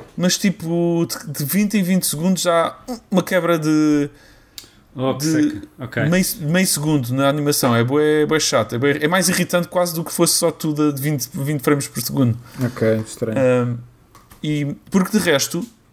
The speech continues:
Speaker 1: tá tudo tipo com sessenta frames. Acho que aquilo deve estar nos sessenta, não,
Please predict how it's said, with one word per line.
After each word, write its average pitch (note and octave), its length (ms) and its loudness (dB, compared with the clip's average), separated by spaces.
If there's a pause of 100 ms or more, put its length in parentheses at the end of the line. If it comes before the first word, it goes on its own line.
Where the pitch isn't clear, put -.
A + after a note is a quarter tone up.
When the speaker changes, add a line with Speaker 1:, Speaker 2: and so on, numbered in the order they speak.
(120)
Speaker 1:
tá E3+ 120 2
tudo F#3 200 -2
tipo - 180 -2
com D#3 560 0
sessenta F3 480 0
frames. A#3 400 0
Acho C#3 140 -2
que - 80 -16
aquilo C3+ 180 -4
deve C3 140 -2
estar B2 160 0
nos A#2+ 160 -2
sessenta, B2+ 280 -4
não, A2 120 -4